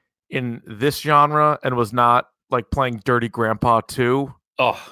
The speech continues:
Speaker 1: that makes me feel a little bit better. But
Speaker 2: Like, go back to, yeah, go back to your roots a little bit with, like, you know,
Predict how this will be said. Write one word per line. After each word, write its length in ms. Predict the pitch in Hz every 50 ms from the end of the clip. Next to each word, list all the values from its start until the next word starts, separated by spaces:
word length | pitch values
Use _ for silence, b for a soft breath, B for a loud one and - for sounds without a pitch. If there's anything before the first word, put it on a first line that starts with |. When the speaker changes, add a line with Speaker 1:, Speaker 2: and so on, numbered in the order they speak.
| - _
Speaker 1:
that 160 | 180 170 175
makes 160 | 180 175 - 156
me 80 | 147
feel 260 | - - 143 135 127
a 60 | 120 117
little 300 | 120 123 131 120 107 95
bit 200 | 87 98 85 -
better. 360 | - 87 85 82 82 85 - - -
But 120 | 104 90
Speaker 2:
Like, 160 | 139 131 -
go 120 | - 175 175
back 240 | 175 175 160 151 -
to, 80 | 151
yeah, 80 | 131 117
go 100 | 123 123
back 180 | 131 131 127 -
to 80 | - 120
your 60 | 110
roots 260 | 110 113 113 113 -
a 20 | 120
little 140 | 117 113
bit 240 | 98 110 107 104 -
with, 160 | 104 101 -
like, 220 | 117 104 98 - - -
you 80 | 127 104
know, 160 | 92 87